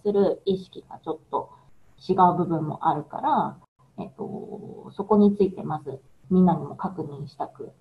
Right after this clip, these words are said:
で、日本では、まあ、話題のアベノマスク、今、エミも手元に持っているアベノマスクがやっとね、二ヶ月間かけて六月二十日、えっと、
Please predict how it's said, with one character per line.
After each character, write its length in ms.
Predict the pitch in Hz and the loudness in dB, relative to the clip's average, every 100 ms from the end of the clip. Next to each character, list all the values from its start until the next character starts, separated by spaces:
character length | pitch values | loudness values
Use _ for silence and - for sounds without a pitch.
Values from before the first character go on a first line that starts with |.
| - | -4
で、 60 | |
日 180 | 214 214 | 0 2
本 260 | 269 302 214 | 4 2 2
で 80 | - | -4
は、 260 | - - - _ _ _ - | -6 -8 -12 _ _ _ -14
ま 140 | 147 151 | -10 -4
あ、 40 | |
話 140 | 151 196 | 0 2
題 200 | 185 185 | 4 4
の 320 | 185 - - | 2 0 0
ア 60 | 170 | 0
ベ 120 | 175 | 2
ノ 100 | 170 | 2
マ 180 | 170 165 | 2 0
ス 100 | - | -4
ク、 200 | 147 202 202 | -8 -6 0
今、 240 | 185 156 | 0 2
エ 60 | 190 | 2
ミ 160 | 180 | 2
も 160 | 165 156 | 0 -2
手 120 | 208 | 2
元 280 | 185 170 190 | 2 2 2
に 80 | 165 | 2
持 160 | 160 | 0
っ 100 | - | -2
て 80 | - | -2
い 100 | 151 | -2
る 180 | 151 - | 0 -2
ア 100 | 156 | -2
ベ 80 | 175 | 0
ノ 120 | 170 | -2
マ 240 | 165 160 160 | 0 -2 -6
ス 160 | _ | _
ク 260 | 151 147 147 | -8 -6 -2
が 220 | 175 156 | 0 0
や 160 | 156 165 | 0 -4
っ 100 | - | -4
と 100 | - | -2
ね、 240 | 226 240 - _ - - | 0 0 -4 _ -10 -4
二 120 | 185 | 2
ヶ 140 | 196 | 4
月 240 | 202 196 - | 4 0 -2
間 240 | 165 160 | -4 -4
か 140 | 175 | -8
け 140 | 165 170 | -10 -10
て 220 | - 254 | -4 -2
六 280 | 170 165 160 | -2 -6 -6
月 200 | 165 160 - | -6 -6 -8
二 80 | |
十 220 | 165 160 - _ | -8 -8 -10 _
日、 260 | 226 208 - - _ _ - | 2 2 0 -16 _ _ -20
え 60 | |
っ 20 | - | -20
と、 60 | - | -20